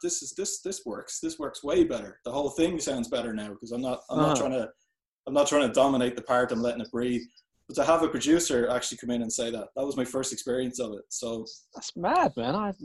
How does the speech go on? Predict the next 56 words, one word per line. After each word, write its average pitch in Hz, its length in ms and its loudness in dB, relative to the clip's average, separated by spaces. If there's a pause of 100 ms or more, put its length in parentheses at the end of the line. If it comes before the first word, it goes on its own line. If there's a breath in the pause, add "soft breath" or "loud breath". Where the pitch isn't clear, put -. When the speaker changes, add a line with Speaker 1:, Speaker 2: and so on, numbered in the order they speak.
(120)
Speaker 2:
yeah, 208 200 0
Speaker 1:
Yeah. 180 80 0
Speaker 2:
no 143 260 -4
idea. 156 240 -4
That's 120 160 -6
crazy. 156 440 0 (220)
But 160 100 6
Speaker 1:
But 170 40 8
Speaker 2:
yeah, - 80 8
Speaker 1:
I 208 60 8
think, 208 160 4
Speaker 2:
yeah, 196 80 6
yeah. 202 160 6
Speaker 1:
I 170 40 2
think 190 160 4
that's 196 240 6
why 190 120 6
I 170 60 10
was 156 120 4
so 170 80 4
excited 156 340 4
when 135 140 -2
we 135 80 -2
went 160 180 0
to - 80 -10
do 147 240 0
Eye 139 120 2
Points. 117 260 -4
It 120 60 -6
was 117 100 -6
like, 120 180 -6
I 127 140 -2
knew, 135 420 -2 (320)
and 127 80 -6
we 156 120 4
discussed - 420 -4
it, 113 80 -8
Gary, 113 240 -4
as 104 140 -10
well. 113 280 -4
I 113 40 -6
knew 123 180 -4
when 120 80 -4
we 117 80 -4
went 139 160 -2
Speaker 2:
Mm-hmm. 123 120 -4
Speaker 1:
in, 117 40 -6
it 117 40 -6
was 113 120 -10
like, 110 140 -16 (760)
when 120 140 -2
we 147 120 2
get 151 260 6
into 127 200 -4
the 113 80 -6
studio, 110 560 -4